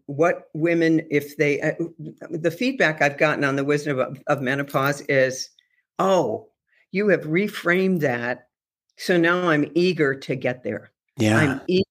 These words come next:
Speaker 1: to get there." But I will tell you, all your unfinished business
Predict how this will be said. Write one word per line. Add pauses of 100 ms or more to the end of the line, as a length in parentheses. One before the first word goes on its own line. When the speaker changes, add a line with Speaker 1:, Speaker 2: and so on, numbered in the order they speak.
(220)
Speaker 1:
to
get
there."
But
I
will
tell
you, (340)
all
your
unfinished
business